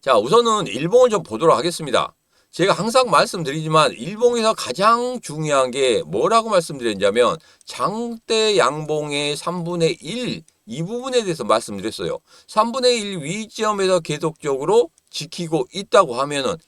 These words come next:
이후에 다시 한번 급등의 흐름이 나타날 것이다. 이런 말씀을 드렸는데 가장 중요한 지선이 얼마다?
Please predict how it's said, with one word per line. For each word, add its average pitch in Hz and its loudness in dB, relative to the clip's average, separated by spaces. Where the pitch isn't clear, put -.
이후에 143 2
다시 165 -4
한번 185 4
급등의 220 -4
흐름이 180 -2
나타날 117 0
것이다. 101 0
이런 127 -4
말씀을 135 0
드렸는데 113 2
가장 220 4
중요한 151 0
지선이 160 -2
얼마다? 175 2